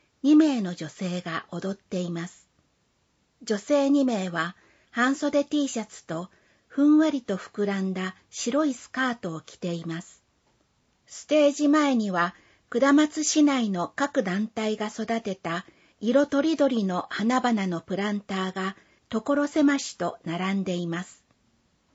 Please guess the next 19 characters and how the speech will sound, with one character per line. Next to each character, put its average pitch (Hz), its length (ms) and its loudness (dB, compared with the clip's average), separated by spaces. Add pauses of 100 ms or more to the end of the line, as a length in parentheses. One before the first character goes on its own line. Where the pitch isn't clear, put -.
(240)
二 196 120 -2
枚 220 300 0
目。 214 260 -6 (760)
多 240 100 0
目 302 220 2
的 311 340 -6
広 302 280 -2
場 233 120 -2
に 185 280 -4
多 302 200 2
く 285 160 -4
の 208 160 -2
テ 254 200 -4
ン 247 80 0
ト 185 140 -6
が 240 120 -8
張 180 180 -8
ら 180 140 -4
れ、 180 220 -6